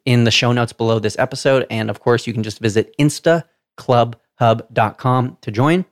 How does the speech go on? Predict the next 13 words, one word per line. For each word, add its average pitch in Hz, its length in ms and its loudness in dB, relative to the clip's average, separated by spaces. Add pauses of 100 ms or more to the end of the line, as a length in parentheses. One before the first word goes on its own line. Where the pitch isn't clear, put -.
(280)
Anyways, 113 340 0
back 104 200 -2
to - 60 -14
the 107 120 0
episode. 104 420 -6 (1120)
Let's 147 120 0
talk 175 180 0
a 185 40 4
little 185 120 6
bit 175 120 2
about 160 260 0
personal 156 360 -4
branding. 123 480 -6